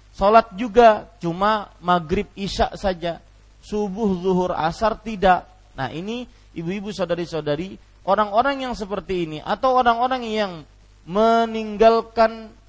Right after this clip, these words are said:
eh, mengerjakan sholat di akhir waktu seperti orang munafik atau orang yang mengerjakan sholat di luar waktu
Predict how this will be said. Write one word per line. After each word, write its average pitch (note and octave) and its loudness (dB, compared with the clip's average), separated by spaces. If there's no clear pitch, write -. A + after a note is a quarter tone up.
eh, D3+ 0
mengerjakan G#3 0
sholat A3+ 2
di F#3+ -4
akhir G#3 0
waktu G#3 -2
seperti F3+ -10
orang D#3 -2
munafik C#3 -6
atau A#3 2
orang B3 4
yang B3 -6
mengerjakan A3 -2
sholat A3 2
di G3+ -4
luar A3+ 4
waktu G#3+ -2